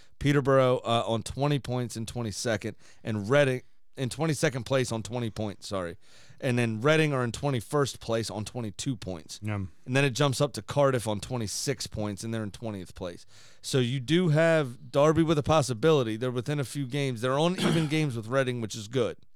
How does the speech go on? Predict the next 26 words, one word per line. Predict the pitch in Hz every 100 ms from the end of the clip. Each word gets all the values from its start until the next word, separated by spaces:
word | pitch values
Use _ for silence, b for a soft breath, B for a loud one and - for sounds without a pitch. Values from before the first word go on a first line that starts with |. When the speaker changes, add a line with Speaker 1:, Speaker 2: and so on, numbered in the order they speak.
| - - - - - - - - - -
Speaker 1:
Right? | 101 104 -
Speaker 2:
Mm-hmm. | 123 117 101 107
Speaker 1:
Um, | 123 120 110 104
so, | 95 139 131
but | 120 120
they | 131
do | 143
need | 147 143
to | 135
make | 135 120
up | 127
a | 107
seven-point | 135 123 113 117 107
deficit | 110 101 98 107
at |
the | 98
moment. | 104 113 113 107 -
I | 127
think | 170 151 113
they | 107
can | 101
do | 92 123 110
it. | 107 - - - -
They | 131
are | 135 127 127 - -
eight, | 147 160 -